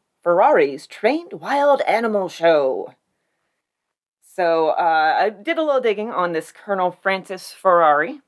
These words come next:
In addition to his wild animal show featuring hybrids, like a tiger-jaguar mix, allegedly,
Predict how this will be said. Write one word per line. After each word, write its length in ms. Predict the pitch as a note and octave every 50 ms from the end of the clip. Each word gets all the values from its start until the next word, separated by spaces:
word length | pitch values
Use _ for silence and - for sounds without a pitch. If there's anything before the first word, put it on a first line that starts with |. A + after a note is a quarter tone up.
| _ _ _ _ _ _ _ _ _ _ _ _ _ _ _ _ _ _ _ _ _
In 100 | - G#3
addition 320 | G#3 G3+ B3 A#3+ B3 A#3+ F#3+
to 120 | G#3 G#3+
his 280 | G#3+ G#3+ G3+ F#3+ E3+ - - - - _
wild 400 | F#3 F#3 G3+ G3+ G3+ G3 F#3+ F3
animal 320 | F3+ F#3 F#3 F#3 F#3 F3+
show 280 | F3 - F#3+ F3 F3 F#3
featuring 460 | F#3 - F3+ E3+ - E3+ E3+ E3 E3
hybrids, 760 | E3 - - A3 C4 B3 G#3 G#3+ G#3+ A#3+ A#3 - - - _ _ -
like 200 | E3+ E3 E3 -
a 180 | D3 D#3 C#3+
tiger-jaguar 1120 | - - - F3+ F3+ F#3 F3+ F#3 F#3 F3 F3+ E3+ - F#3 F#3 F#3 E3 F3 F3+ F3 E3+ F3+
mix, 500 | F3 G3+ B3+ D#4 - - - - - _ _ _ _ _ _ _ _ _ _ _ _ _ _ _ _
allegedly, 680 | - D3 D3 A#2+ - - - - - - - - D#3